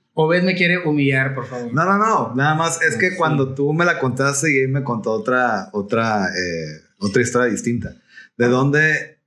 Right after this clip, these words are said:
Speaker 2: o más, le pregunto a, primero a Carlos, güey.
Speaker 1: ¿Qué?
Speaker 2: ¿De dónde crees que viene o cómo, de dónde nació la palabra Jeep?
Speaker 1: De la
Speaker 2: Claro.
Speaker 1: Segunda Guerra Mundial o de la primer-, Primera o Segunda Guerra Mundial.
Speaker 2: Ajá.
Speaker 1: Y que el, las,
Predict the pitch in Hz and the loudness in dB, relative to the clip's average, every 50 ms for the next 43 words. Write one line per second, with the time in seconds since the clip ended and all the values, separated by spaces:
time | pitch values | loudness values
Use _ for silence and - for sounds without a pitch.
0 | _ _ _ - 123 127 127 123 123 120 123 120 98 104 113 110 120 120 117 - | _ _ _ -4 -2 0 2 2 2 2 0 0 0 0 0 0 -2 -2 0 0
1 | 143 139 135 123 110 101 98 - 104 98 101 107 113 120 117 101 - - 110 110 | 2 2 2 2 0 0 -2 -2 -4 -2 -2 0 0 -2 -2 -4 -6 -6 -6 -6
2 | 110 98 95 92 95 107 113 - - 135 131 131 - 151 - - - _ - 147 | -6 -6 -8 -4 -2 0 0 0 0 -2 -6 -6 -10 -12 -14 -16 -20 _ -2 0
3 | 127 113 107 98 - - - - - - - _ _ - - 120 123 123 131 143 | 0 0 0 -2 -6 -10 -14 -18 -20 -20 -20 _ _ -2 0 2 2 2 2 2
4 | 147 143 143 147 147 139 - 147 139 135 131 131 131 135 135 135 123 110 101 - | 2 2 2 2 0 0 -2 -2 0 0 0 0 -2 -2 -2 0 -2 -2 -4 -4
5 | - 113 98 92 110 117 123 127 127 123 123 - - - _ _ _ - 120 113 | -4 -4 -4 -4 -4 -2 -2 -2 -2 -2 -4 -8 -12 -20 _ _ _ -4 0 0
6 | 117 127 147 147 131 - - - 123 127 135 139 139 147 143 143 113 107 113 117 | 2 2 2 2 0 0 0 0 0 2 2 2 2 0 0 -2 -2 -2 0 0
7 | 120 120 120 110 123 123 101 - - - - _ _ _ _ _ _ _ _ _ | 0 0 0 0 0 -2 -2 -2 -6 -16 -20 _ _ _ _ _ _ _ _ _
8 | _ _ _ _ _ _ _ - 131 135 135 139 135 135 131 135 131 131 127 127 | _ _ _ _ _ _ _ -2 0 2 2 2 2 2 2 0 0 0 -2 -2
9 | 127 123 - 139 127 131 143 143 143 147 147 135 131 131 147 160 185 196 185 160 | -4 -4 -4 -2 0 2 2 2 2 2 2 2 0 0 0 0 2 2 2 2
10 | 151 143 135 135 135 135 135 151 160 151 170 175 202 269 302 277 226 208 214 208 | 2 2 0 0 0 -2 -2 -2 -2 0 0 2 2 2 2 2 2 2 2 2
11 | 208 208 208 202 180 156 151 127 117 247 - - _ _ _ _ _ _ _ _ | 0 0 0 2 2 2 0 0 -2 -4 -8 -14 _ _ _ _ _ _ _ _
12 | _ _ _ _ _ _ - 139 139 139 135 135 135 135 135 143 139 135 131 131 | _ _ _ _ _ _ -2 0 2 2 2 2 0 0 0 0 0 0 0 -2
13 | 120 120 113 - - - - - - 139 139 135 131 127 127 123 123 120 113 - | -4 -6 -8 -10 -14 -20 -20 -12 -6 -2 0 2 2 2 0 0 -2 -4 -4 -6
14 | - - - - - - - | -6 -8 -8 -10 -12 -16 -20